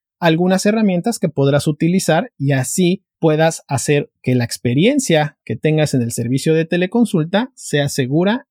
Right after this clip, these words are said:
y efectiva. Quiero cerrar este episodio reiterándote la importancia que tiene un servicio de teleconsulta en tu práctica privada.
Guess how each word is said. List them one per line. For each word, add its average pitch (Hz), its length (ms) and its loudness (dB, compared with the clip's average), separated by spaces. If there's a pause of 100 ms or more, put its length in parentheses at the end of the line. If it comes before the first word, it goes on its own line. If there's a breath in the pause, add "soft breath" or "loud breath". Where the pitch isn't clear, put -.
y 120 140 -4
efectiva. - 560 -10 (260)
Quiero 294 220 2
cerrar 170 540 0 (180)
este 190 560 -2
episodio 147 600 0
reiterándote 165 800 0
la 156 160 4
importancia 185 840 0
que 147 120 -2
tiene 175 260 0
un 185 160 2
servicio 165 560 0
de 139 100 0
teleconsulta 131 1000 -2
en 131 180 -2
tu 120 140 -4
práctica 143 560 -2
privada. 160 580 0